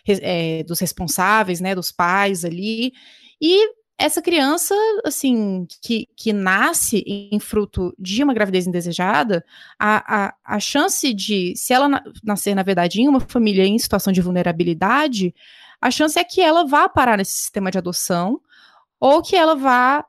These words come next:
é, ter condições com-, complicadas, né, pra crescer dentro de casa. Então, a gente, e, e, e é, é, então, assim, pensar o aborto é também pensar no direito dessas crianças, né, que tão sendo trazidas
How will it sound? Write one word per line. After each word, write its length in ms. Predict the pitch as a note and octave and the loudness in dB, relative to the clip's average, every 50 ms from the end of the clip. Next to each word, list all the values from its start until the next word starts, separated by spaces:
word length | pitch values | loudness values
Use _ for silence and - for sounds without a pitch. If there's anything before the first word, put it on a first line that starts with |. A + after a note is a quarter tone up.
| _ _ - | _ _ -2
é, 380 | - A3 A3 A3+ A#3 - - - - _ _ | 0 2 2 2 2 0 -4 -8 -16 _ _
ter 380 | - A3+ A#3 B3+ C#4+ C#4+ - - - - - _ | 2 4 4 4 2 0 -4 -8 -14 -20 -20 _
condições 760 | - A#3+ B3 B3+ B3 B3+ - - B3+ A#3+ B3 C4 B3 - - | 0 2 2 2 2 0 -2 -2 0 2 2 0 0 -4 -4
com-, 180 | - C#4+ D4 | 0 0 0
complicadas, 800 | C#4 - - C#4 C4 C#4 C4 - C#4 F4+ A4 A#4 F4+ C#4 A3 G3 | 0 0 0 0 0 0 0 0 0 0 2 2 2 2 2 2
né, 240 | G#3+ G#3+ C4 F#4 G#4 | 2 2 2 0 0
pra 180 | - - A3+ | 0 0 0
crescer 560 | A3 - A3 G#3+ - - - G3+ F#3 F3+ E3 E3 | 0 0 0 0 0 0 0 0 2 0 0 -2
dentro 320 | E3 F#3+ F3+ F3 - F3 | -2 -4 -4 -4 -6 -10
de 100 | F3+ - | -12 -6
casa. 460 | - G3 F3 E3 E3 E3 D#3 D#3+ D#3+ - - - _ _ | -2 0 0 2 0 -2 -4 -8 -12 -14 -18 -20 _ _
Então, 120 | - A#3+ | 0 0
a 40 | C4 | 2
gente, 420 | C#4+ D#4 D#4 - - - - - - | 2 2 0 0 -2 -2 -2 -6 -10
e, 120 | - - _ _ _ _ - | -14 -14 _ _ _ _ -8
e, 360 | A3 A3+ - - - - - - | -8 -8 -6 -8 -12 -14 -12 -10
e 240 | - - A3 - - | -8 -6 -4 0 2
é, 220 | A#3 C4 D4+ - - - | 2 2 2 0 -2 -2
é, 60 | - G#3+ - - | -2 -2 0 -2
então, 260 | A3 A3+ - C#4+ D4+ | -2 0 2 2 2
assim, 220 | D#4 - D4 B3+ | 2 2 2 2
pensar 460 | A#3+ C4 B3 A#3+ - - - C4+ E4+ | 4 4 2 2 2 0 0 2 2
o 100 | F4+ D#4 | 4 4
aborto 720 | B3 G3 E3+ G#3 G#3+ C4 E4 F4+ F#4 - - - G#3 G3 - - - - - - - | 4 4 4 4 6 6 6 6 4 4 2 2 0 -2 -2 -4 -18 -20 -16 -6 -2
é 80 | - F4 | 0 2
também 240 | - A#4 A4+ A4+ G4+ | 4 4 6 6 6
pensar 300 | - E4+ - - D4 C#4 | 4 2 2 2 2 4
no 80 | C#4 | 4
direito 260 | A#3+ B3+ A#3+ A#3 A3+ | 4 4 4 4 2
dessas 260 | G3+ G#3 - - A3 - | 0 -2 -4 -4 -4 -4
crianças, 560 | - A#3 G#3+ G3 E3+ D#3+ D3 - - D3+ - | -2 0 0 0 0 0 -2 -4 -6 -6 -2
né, 220 | G3 G#3+ C4 D4+ - - - - _ | 0 0 0 0 -2 -8 -20 -20 _
que 80 | - - | -8 -2
tão 140 | - A#3 | -2 -2
sendo 260 | A#3+ - C4+ B3 C4 B3+ | 0 0 0 -2 -2 -2
trazidas 880 | - C4+ B3+ B3+ A#3+ G#3+ A3+ A#3+ A#3+ A3 C#4+ F4 G4+ - - - - | -2 0 0 0 0 0 0 -2 0 0 2 2 2 2 0 -2 -4